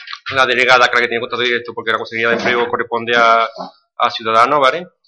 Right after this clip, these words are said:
Pero tenemos contacto y coordinación completa.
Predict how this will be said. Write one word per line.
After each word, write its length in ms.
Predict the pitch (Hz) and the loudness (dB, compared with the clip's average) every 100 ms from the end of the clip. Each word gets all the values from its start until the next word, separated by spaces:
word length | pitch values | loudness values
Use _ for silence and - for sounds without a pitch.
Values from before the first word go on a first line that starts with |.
| _ - | _ -14
Pero 260 | 110 110 | -8 -6
tenemos 300 | 110 110 117 | -4 -4 -4
contacto 400 | 117 113 117 117 | -6 -6 -4 -4
y 40 | 113 | -6
coordinación 480 | 113 110 110 117 110 | -4 -4 -4 -4 -6
completa. 500 | 110 113 120 151 | -6 -6 -2 -4